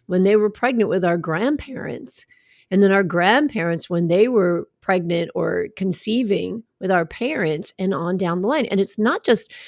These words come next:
in the gestational period. It's not just in the pregnancy. But I wanna talk about how stress and trauma, whether they're big traumas or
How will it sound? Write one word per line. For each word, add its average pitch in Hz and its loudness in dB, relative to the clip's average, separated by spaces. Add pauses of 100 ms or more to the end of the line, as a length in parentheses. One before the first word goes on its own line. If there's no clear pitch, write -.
(240)
in 254 8
the 240 4
gestational 196 -2
period. 160 -4
It's - -4
not 190 -2
just - -8
in 202 2
the 170 0
pregnancy. - -6 (260)
But 214 -6
I 277 2
wanna 339 -4
talk 285 -4
about 208 2
how 262 -2 (240)
stress - -2 (840)
and 196 4 (220)
trauma, 220 2
whether 180 0
they're 180 2
big 196 0
traumas 214 0
or 175 -4